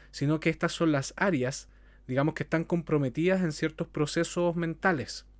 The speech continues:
Eso no quiere decir que sean personas m-, menos inteligentes. De hecho,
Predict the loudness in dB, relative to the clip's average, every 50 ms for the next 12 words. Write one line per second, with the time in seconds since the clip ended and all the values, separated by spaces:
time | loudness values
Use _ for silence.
0 | -20 -20 -20 -20 -20 -20 -12 -8 -6 -4 -2 -2 -2 -2 -2 -2 -2 -2 -2 -4
1 | -2 -2 -2 -2 0 0 -2 -2 -4 -6 -4 -2 0 0 0 0 0 -2 -2 -2
2 | -2 0 2 2 2 0 -2 -4 -4 -4 -4 -4 -2 0 0 0 0 -2 -6 -10
3 | -12 -12 -14 -16 -18 -20 -20 -18 -16 -12 -8 -8 -8 -6 -4 -2 0 0 0 0
4 | -2 -4 -8